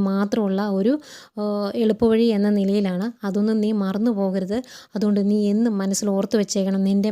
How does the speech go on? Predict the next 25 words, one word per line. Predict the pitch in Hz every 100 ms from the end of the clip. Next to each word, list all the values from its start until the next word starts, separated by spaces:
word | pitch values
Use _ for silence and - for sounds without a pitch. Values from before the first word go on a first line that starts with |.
| 208
നമ്പർ | 196 196 202 214
വൺ | 220 214
ശത്രു, | - 180 220 190 - - -
നിൻ്റെ | 214 214
ഒന്നാന്തരം | 202 202 202 214 208 226 220
എതിരാളി | 208 196 196 196
നന്ദയാണ്. | 202 190 190 202 185
അത് | 185 196
നീ | 208
മറന്നു | 208 190 202 233
പോകരുത്" | 196 190 196 196
എന്നൊക്കെ | 190 190
പറഞ്ഞ് | 190 196 220 262 - - - 214
അത്യാവശ്യം | 202 - 220 226 247 - 277
വിഷമുള്ള | 233 220 247 233 214
ഒരു | 214
കുഞ്ഞു | 208 202 233
രാജാവും | 220 196 190 208 214 214
പോലെ | 208 214 202
ആയിരുന്ന | 190 202 202 202
നമ്മുടെ | 190 202
പിങ്കിക്ക് | 208 196 202 190 220
വീണ്ടും | 202 202 220 254 220
വീണ്ടും | 214 226 208
വിഷം, | 190 -